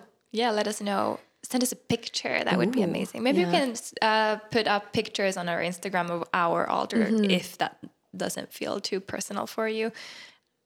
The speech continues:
Speaker 2: I'll have to marinate on that one.
Speaker 1: Yeah. Yeah.
Speaker 2: Might feel
Speaker 1: Depends
Speaker 2: too
Speaker 1: on, like,
Speaker 2: personal.
Speaker 1: what's on the
Speaker 2: Yeah.
Speaker 1: altar. You can
Speaker 2: Yeah.
Speaker 1: always, like, remove a couple
Speaker 2: Yeah.
Speaker 1: items and then, but just so you get, like, a, I can make, like, an, uh, a demo altar somewhere
Speaker 2: Yeah.
Speaker 1: also, so you can see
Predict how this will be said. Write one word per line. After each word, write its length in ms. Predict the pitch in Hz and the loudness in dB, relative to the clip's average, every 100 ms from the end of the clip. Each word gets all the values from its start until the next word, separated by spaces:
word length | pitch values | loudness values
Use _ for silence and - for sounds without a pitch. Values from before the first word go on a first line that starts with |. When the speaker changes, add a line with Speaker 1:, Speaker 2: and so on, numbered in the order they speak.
| _ _ - | _ _ 0
Speaker 2:
I'll 120 | 202 | 2
have 120 | 214 - | 2 2
to 80 | |
marinate 480 | 196 180 170 160 - | 4 4 4 2 2
on 120 | 156 | 0
that 180 | 165 175 | 0 0
one. 140 | - 185 | 0 2
Speaker 1:
Yeah. 220 | 196 214 220 _ _ _ _ | 0 -2 -8 _ _ _ _
Yeah. 140 | 247 - _ _ _ | -12 -12 _ _ _
Speaker 2:
Might 240 | 190 - | -2 -2
feel 120 | - | 0
Speaker 1:
Depends 280 | 196 196 214 | 2 4 6
Speaker 2:
too 60 | 190 | 6
Speaker 1:
on, 80 | 175 | 6
like, 80 | |
Speaker 2:
personal. 280 | 196 - - | 4 6 4
Speaker 1:
what's 100 | 214 | 4
on 100 | 214 | 4
the 60 | 214 | 6
Speaker 2:
Yeah. 180 | 180 165 | 8 6
Speaker 1:
altar. 140 | 196 | 4
You 80 | 180 | 2
can 120 | 156 | 6
Speaker 2:
Yeah. 40 | 175 | 6
Speaker 1:
always, 200 | 190 190 | 8 6
like, 220 | 156 - | 2 0
remove 320 | 165 151 143 - | -2 -2 -2 -4
a 40 | |
couple 280 | - - 214 | -4 2 4
Speaker 2:
Yeah. 80 | 226 | 6
Speaker 1:
items 360 | 220 214 220 220 | 4 2 -2 -6
and 120 | 214 | -6
then, 280 | 214 220 220 | -4 -6 -2
but 280 | 196 175 180 | -2 0 2
just 160 | 196 | 2
so 80 | - | 4
you 100 | 190 | 4
get, 240 | 175 160 165 | 4 2 2
like, 220 | 156 - | 0 2
a, 280 | - - 214 - _ _ _ _ _ _ _ _ - - - - - _ _ _ _ _ _ _ _ - | 4 2 0 -10 _ _ _ _ _ _ _ _ -20 -20 -20 -20 -20 _ _ _ _ _ _ _ _ 2
I 100 | 190 | 4
can 200 | 220 196 | 4 6
make, 220 | 165 156 | 6 4
like, 200 | 151 156 | 2 4
an, 120 | 160 | 2
uh, 220 | 156 151 151 170 - | 2 2 -2 -4 -2
a 60 | |
demo 360 | 160 151 135 - | 0 0 2 2
altar 460 | - 78 - - - | 2 0 -2 -2 2
somewhere 340 | 208 196 196 | 2 4 2
Speaker 2:
Yeah. 60 | - | 0
Speaker 1:
also, 300 | - - - | -2 -4 -6
so 160 | - | -6
you 80 | - | -8
can 160 | - 226 | -8 -10
see 360 | - - 240 | -8 -8 -8